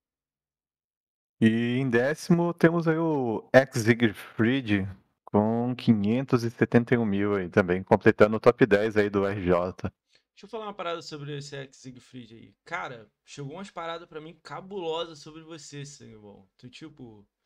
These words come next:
Speaker 2: tá no rank aí, beleza, a gente vai deixar você aí e tal. Mas se as paradas se confirmar aí, a gente vai trocar uma ideia aí, vai, vai conversar aí, cara.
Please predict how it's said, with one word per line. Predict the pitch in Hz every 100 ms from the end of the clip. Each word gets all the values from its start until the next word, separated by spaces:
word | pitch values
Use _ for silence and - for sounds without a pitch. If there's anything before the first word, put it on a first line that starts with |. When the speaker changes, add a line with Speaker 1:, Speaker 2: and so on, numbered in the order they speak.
| _ _ _
Speaker 2:
tá | 127
no | 143
rank | 123 139 143
aí, | 135 151
beleza, | 143 127 131 156
a | 135
gente | 123
vai | 131
deixar | 135 127 131
você | 131 127 139
aí | 127
e | 131
tal. | - 113 131 143 147 _ _ _ _ _ _
Mas | 123 127
se | -
as | 143
paradas | 147 143 147 147
se | -
confirmar | 147 147 143 139 131
aí, | 139 131
a | 147
gente | 147 147
vai | 156
trocar | 151 147 151
uma | 156
ideia | 160 131 131 131
aí, | 120 131
vai, | 120 120 120
vai | 113 123
conversar | - 123 127 - 143
aí, | 131 117
cara. | 120 120 107